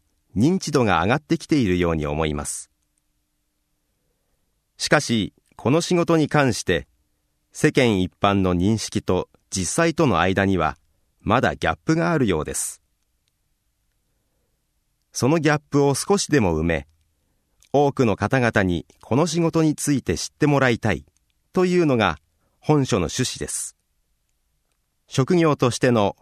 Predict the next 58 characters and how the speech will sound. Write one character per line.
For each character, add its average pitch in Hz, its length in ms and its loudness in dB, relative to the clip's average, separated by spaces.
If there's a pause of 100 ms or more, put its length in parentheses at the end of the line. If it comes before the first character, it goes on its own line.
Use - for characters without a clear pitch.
(100)
フ 120 80 2
ァ 131 80 4
ン 160 60 2
ド 147 100 0
マ 147 140 2
ネ 139 80 2
ー 123 40 2
ジ 110 100 2
ャ 101 80 4
ー - 20 2
の 90 120 0
真 104 300 0
髄 104 220 0
は、 85 240 0 (800)
投 151 200 2
資 - 100 -6
家 175 140 0
と 156 140 2
い 135 100 2
う 113 140 2
他 95 160 0
人、 85 280 -2 (920)
委 113 100 -2
託 - 220 -2
者 123 160 2
の 90 140 0
資 127 180 -4
産 104 300 0
を 80 160 -4 (120)
運 131 280 0
用 147 200 0
し - 140 -4
な 104 140 2
が 76 100 -4
ら、 - 180 -10 (1000)
財 147 240 0
産 113 280 2
の 87 200 -2 (400)
実 95 300 -4
質 - 180 -4
的 175 240 -2
価 170 160 -2
値 - 160 0
を 69 120 -2
長 160 280 0
期 - 80 -16
的 160 260 0
に 143 140 2
維 143 80 -4
持 151 100 -4
す 117 180 -4
る 82 80 -6
こ 80 140 -6
と 107 80 0
な 90 120 0
の 76 100 -6
で 71 100 -12
す。 - 300 -16